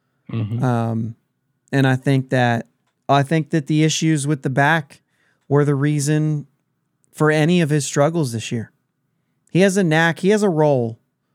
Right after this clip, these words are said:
Speaker 2: for me in leaving runners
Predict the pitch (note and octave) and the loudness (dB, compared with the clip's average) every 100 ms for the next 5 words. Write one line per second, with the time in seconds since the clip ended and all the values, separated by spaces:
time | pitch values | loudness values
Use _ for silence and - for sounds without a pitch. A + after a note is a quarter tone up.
0 | _ - C3+ C3 B2 A2+ A2 _ _ _ | _ -6 0 0 0 -2 -6 _ _ _
1 | _ _ D3+ C#3 C3+ C3 A#2+ _ _ - | _ _ -2 0 0 -2 -4 _ _ -6
2 | C3+ D3+ D#3 D#3 C#3+ C3+ - _ _ _ | -2 0 0 0 0 -4 -8 _ _ _
3 | _ C3 B2 B2 A#2 A2+ - | _ -4 -2 -2 -2 -6 -12